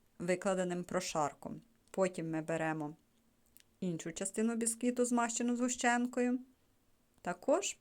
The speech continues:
викладаємо туди і заливаємо це все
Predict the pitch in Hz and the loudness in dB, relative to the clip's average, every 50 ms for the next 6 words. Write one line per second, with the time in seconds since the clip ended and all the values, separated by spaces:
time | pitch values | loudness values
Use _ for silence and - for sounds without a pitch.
0 | _ _ _ _ _ _ _ _ _ - - - _ - 202 196 190 196 - 190 | _ _ _ _ _ _ _ _ _ -20 -20 -18 _ -6 -4 -2 -2 -2 -2 -2
1 | 185 185 175 175 165 156 151 151 156 156 151 - - 165 165 202 254 320 480 - | -2 2 2 2 2 2 2 0 -2 -6 -8 -8 -10 -4 0 2 2 2 0 -4
2 | - _ _ _ _ _ _ _ _ _ _ _ _ _ - 262 311 392 - - | -10 _ _ _ _ _ _ _ _ _ _ _ _ _ 2 2 4 4 4 2
3 | 185 165 160 156 165 208 269 330 349 294 214 185 - - - - - - - - | 2 0 0 0 2 4 4 4 4 2 2 0 -2 -4 -6 -4 0 2 2 4
4 | 202 214 240 285 | 4 2 2 0